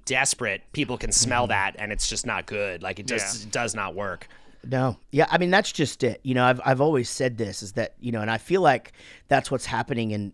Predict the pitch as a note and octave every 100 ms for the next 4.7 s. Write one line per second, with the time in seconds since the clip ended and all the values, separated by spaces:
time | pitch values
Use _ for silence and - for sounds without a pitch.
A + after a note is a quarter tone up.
0 | - B2+ A2 G#2+ - - A#2+ B2+ B2+ A2+
1 | - A#2 - B2+ - - C3 A#2 A#2 G#2+
2 | G2 - - C3+ A#2+ A#2+ - B2+ B2+ C#3
3 | C3+ C#3 C3 A#2 B2 A2 A#2 A2 - G#2+
4 | G#2 A2 G#2 G#2 - - G#2